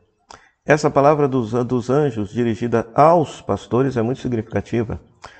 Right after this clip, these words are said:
porque no Evangelho de Lucas, são os pobres, são os marginalizados, são os pastores, são os excluídos da sociedade que se alegram pelo nascimento do Messias, o Cristo Senhor.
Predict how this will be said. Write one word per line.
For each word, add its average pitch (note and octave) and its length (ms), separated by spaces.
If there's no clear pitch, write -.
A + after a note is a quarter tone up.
porque A2 320
no A2+ 120
Evangelho G2 400
de G2+ 100
Lucas, G2+ 600
são A#2 260
os - 120
pobres, G#2 680
são A2 220
os G#2 100
marginalizados, A2+ 1040
são G#2 120
os A2+ 100
pastores, G#2+ 600
são G#2+ 180
os G#2+ 100
excluídos C3+ 560
da B2+ 100
sociedade A2+ 600
que - 80
se - 180
alegram C3+ 640
pelo A#2+ 300
nascimento A2+ 520
do A#2+ 120
Messias, A#2 400
o B2 60
Cristo A2 360
Senhor. F#2+ 520